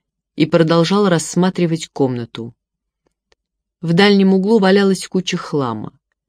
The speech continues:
У стены сбоку были сложены шкуры животных, а рядом стоял большой медный чан с водой. Ма всё больше и больше становилась не по себе. Он плотнее запахнул куртку,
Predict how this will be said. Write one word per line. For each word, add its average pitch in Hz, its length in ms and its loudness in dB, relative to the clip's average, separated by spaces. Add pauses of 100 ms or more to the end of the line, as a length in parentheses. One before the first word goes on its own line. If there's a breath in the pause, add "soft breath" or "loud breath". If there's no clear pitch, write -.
(540)
У 170 120 -2
стены 180 360 2
сбоку 165 380 0
были 156 160 2
сложены 165 440 -2
шкуры 160 360 -2
животных, 156 580 -2
а 151 140 -2
рядом 165 300 2
стоял 165 360 0
большой 147 420 0
медный 143 380 0
чан 147 280 -4
с - 120 -12
водой. 135 460 -6 (920)
Ма 165 160 4
всё 165 240 -2
больше 165 360 0
и - 20 0
больше 170 320 0
становилась 156 640 -2
не 160 80 0
по 160 120 -10
себе. 131 540 -4 (960)
Он 202 160 2
плотнее 202 460 2
запахнул 165 480 0
куртку, - 640 -4